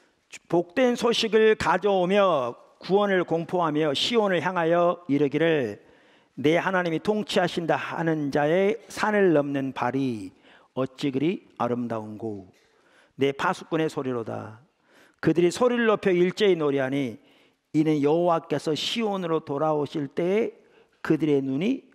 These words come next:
마주보리로다. 너 예루살렘의 황폐한 곳을 곳-, 곳들아, 기쁜 소리를 내어 함께 노래할지어다. 이는 여호와께서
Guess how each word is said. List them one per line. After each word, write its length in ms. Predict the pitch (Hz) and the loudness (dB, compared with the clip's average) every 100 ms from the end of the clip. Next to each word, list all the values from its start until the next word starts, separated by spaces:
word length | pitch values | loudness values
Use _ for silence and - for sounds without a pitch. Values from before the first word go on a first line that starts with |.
| _ - | _ -6
마주보리로다. 1000 | 123 127 135 123 110 104 95 107 101 120 _ _ _ _ _ _ - | -6 -4 -4 -6 -6 -10 -12 -12 -14 -20 _ _ _ _ _ _ -4
너 200 | 139 147 | -2 2
예루살렘의 920 | 151 165 180 - 175 160 156 151 156 | 2 2 0 0 0 2 2 0 -2
황폐한 640 | - 233 226 220 202 185 | -2 -4 -2 0 0 -2
곳을 500 | 156 156 202 220 233 _ _ _ _ _ _ _ | -4 -4 -2 -4 -4 _ _ _ _ _ _ _
곳-, 320 | - 151 - - | -4 -4 -4 -6
곳들아, 640 | 143 - 147 147 113 - - _ | -4 0 0 0 -2 -8 -20 _
기쁜 500 | - 202 - 240 226 | -2 -2 -2 -2 0
소리를 640 | 196 190 185 175 160 151 - | -2 -4 -2 0 0 -2 -2
내어 480 | 135 139 151 180 - | -2 2 2 0 -2
함께 500 | - 226 220 - 190 | -4 -4 -4 -2 -2
노래할지어다. 920 | 160 127 131 123 110 - 113 139 151 - _ _ _ _ - | 0 -2 -2 -4 -6 -6 -4 -4 -4 -10 _ _ _ _ -2
이는 280 | 135 139 131 | 0 0 0
여호와께서 720 | 131 147 143 - 120 147 | 0 2 0 -4 -6 -4